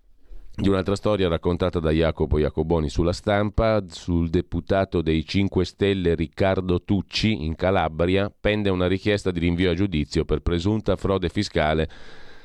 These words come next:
da settecentomila euro. Peccato che per la quarta volta in un anno e mezzo sia saltata l'udienza preliminare nella quale il giudice avrebbe dovuto decidere sulla richiesta della procura di Vibo Valentia.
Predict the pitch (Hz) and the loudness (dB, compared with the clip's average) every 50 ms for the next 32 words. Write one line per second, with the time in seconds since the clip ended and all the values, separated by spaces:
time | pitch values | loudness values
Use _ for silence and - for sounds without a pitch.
0 | - - - - 107 101 - 113 107 - 120 107 - 127 131 123 107 - 110 107 | -16 -8 0 0 2 2 2 0 2 0 0 0 2 2 0 2 2 0 0 2
1 | 107 104 104 104 101 87 80 78 76 76 78 76 80 80 80 - - 92 90 - | 2 2 2 2 2 2 2 2 2 2 2 2 2 0 0 0 -2 -2 0 0
2 | 123 127 127 - 110 92 95 - 92 87 80 87 87 - - 104 107 110 101 - | 0 0 0 0 -2 -2 0 0 0 0 2 0 0 2 2 2 2 2 2 0
3 | - 87 85 95 104 98 82 71 - - 71 69 67 73 78 82 85 85 85 92 | 0 0 2 4 4 2 2 0 0 0 0 0 2 2 2 2 2 2 2 2
4 | 101 107 101 85 73 71 69 73 85 92 92 95 95 - - 95 - - 104 101 | 2 2 0 0 0 -2 -2 0 0 0 0 0 -2 0 0 0 0 0 -2 0
5 | - 131 123 - 110 98 92 90 90 95 107 110 113 - - 98 - - - 113 | 0 -2 0 0 0 0 0 0 0 2 2 2 0 0 -2 -4 -2 0 -2 0
6 | 120 123 117 107 101 104 104 101 95 85 78 78 80 85 98 104 110 110 104 104 | 0 2 0 2 2 2 2 2 2 2 2 0 2 2 2 2 2 2 0 0
7 | - 120 117 113 110 110 107 107 127 131 123 123 107 107 101 90 95 101 101 98 | 0 0 0 2 2 0 2 2 2 2 2 0 0 0 0 2 2 2 2 2
8 | 95 90 90 95 107 101 - 90 92 107 110 - 82 76 67 71 73 73 71 - | 2 2 2 0 0 0 0 0 0 0 0 0 -2 -2 0 0 0 0 2 2
9 | 92 87 87 90 95 - - 123 127 123 - 123 113 104 98 98 92 - 107 104 | 2 2 4 2 0 0 0 0 0 2 0 0 0 2 2 0 2 0 0 -2
10 | 98 - 107 113 117 120 110 101 92 90 82 98 104 101 104 101 95 101 98 92 | 0 2 2 2 4 2 2 0 0 0 0 0 0 0 0 0 2 2 0 0
11 | 76 67 69 67 - - 76 69 | 0 -2 -2 -4 -2 -2 -2 -2